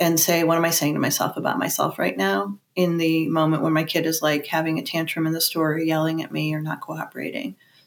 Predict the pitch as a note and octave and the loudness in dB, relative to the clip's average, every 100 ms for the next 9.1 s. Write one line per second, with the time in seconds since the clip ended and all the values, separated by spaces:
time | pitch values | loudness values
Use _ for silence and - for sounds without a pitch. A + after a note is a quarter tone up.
0 | _ - F3 F3 F3+ F#3+ F3+ E3+ E3+ F3+ | _ -2 2 2 2 2 2 2 2 2
1 | E3 - E3+ F3+ G3+ A3 - - E3 E3 | 2 2 2 4 2 2 0 0 2 4
2 | D#3+ - D#3+ D#3 D3 - - - _ _ | 2 2 0 0 0 -4 -10 -20 _ _
3 | _ _ _ - E3 D#3+ - - - - | _ _ _ -2 0 0 -2 -10 -8 -6
4 | D#3 E3+ F3 D#3+ E3 D#3 D#3+ - F3 E3+ | -4 -2 -2 -2 0 0 -2 -2 -2 -2
5 | - E3+ E3 E3 E3+ E3 E3 D#3+ - - | 0 0 0 -2 -2 0 0 -2 -4 -8
6 | D#3+ E3 E3 E3 D#3+ - - - _ _ | -4 0 2 2 0 -2 -8 -16 _ _
7 | _ _ _ _ - - D#3+ D3+ - - | _ _ _ _ -6 0 2 2 -2 -2
8 | E3+ - E3+ E3 E3 D#3+ E3 D#3+ E3 - | -2 0 0 0 0 -2 0 -2 -4 -8